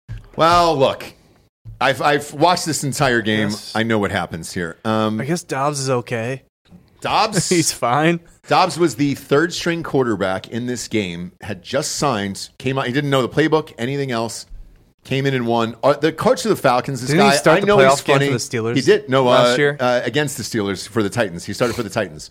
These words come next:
Speaker 2: Yeah.
Speaker 1: Um, and, uh, with that, Arthur Smith, the, the coach of the Falcons, I know he's funny in interviews. He's the dumbest coach ever.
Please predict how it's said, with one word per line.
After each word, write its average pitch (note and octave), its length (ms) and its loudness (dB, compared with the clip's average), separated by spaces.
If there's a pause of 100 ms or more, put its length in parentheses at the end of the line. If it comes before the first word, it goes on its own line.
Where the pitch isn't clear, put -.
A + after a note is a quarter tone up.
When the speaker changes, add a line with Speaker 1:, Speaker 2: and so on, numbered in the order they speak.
(160)
Speaker 2:
Yeah. G#2+ 300 -10
Speaker 1:
Um, A2 440 -2
and, A#2 320 -4
uh, A#2+ 200 4
with G3 220 2
that, G#2+ 400 -2 (440)
Arthur D3+ 280 0
Smith, D3 320 -2
the, B2+ 140 0
the A#2 160 -4
coach C3 260 0
of A#2 60 -6
the A2+ 60 -2
Falcons, A2+ 440 0
I D3 80 -4
know D3+ 100 -2
he's D3 140 -4
funny C3+ 220 -2
in B2 80 -2
interviews. B2+ 440 -2 (580)
He's A#2+ 260 -6
the A#2+ 100 -4
dumbest A2 380 -2
coach G#2+ 280 0
ever. G2 400 -2